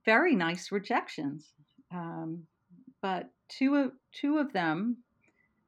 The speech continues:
or more said they didn't like her. And I think, uh, it was because of that opening scene, which is still there. But it, it took a long time for me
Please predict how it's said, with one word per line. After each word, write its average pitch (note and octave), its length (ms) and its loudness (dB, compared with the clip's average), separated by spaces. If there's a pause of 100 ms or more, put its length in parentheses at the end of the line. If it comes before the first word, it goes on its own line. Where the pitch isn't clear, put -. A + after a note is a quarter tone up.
or F3 240 -4
more D#3+ 560 -2 (380)
said F#3 380 -2
they A3 160 4
didn't G#3+ 360 0
like A#3 300 0 (300)
her. C3+ 260 -6 (800)
And F3+ 180 -6
I F3 180 -6 (100)
think, G#3 300 -2 (420)
uh, E3+ 380 -4
it G3+ 200 -2
was F#3 200 -6
because F3+ 500 -6
of F3+ 140 -6
that E3 260 -2
opening E3 440 -6
scene, F3+ 360 -8
which D#3+ 200 -12
is - 120 -12
still E3+ 280 -8
there. F3 460 -2 (800)
But D#3+ 300 0 (160)
it, F3 240 -2 (160)
it G3+ 160 -6
took G#3 220 -8
a G3 40 -2
long F#3 380 0
time G3 360 0
for F#3+ 200 -8
me E3+ 260 -6